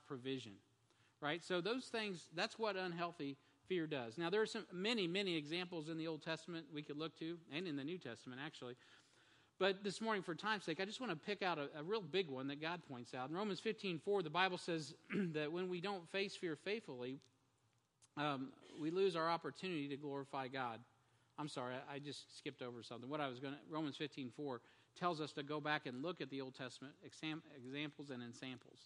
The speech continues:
Uh, also, First Corinthians chapter, uh, uh, ten does that as well.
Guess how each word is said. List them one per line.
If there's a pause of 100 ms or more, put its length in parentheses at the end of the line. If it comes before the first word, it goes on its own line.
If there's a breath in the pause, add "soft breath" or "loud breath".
(560 soft breath)
Uh,
also,
First
Corinthians
chapter, (260)
uh, (460)
uh, (140)
ten
does
that
as
well.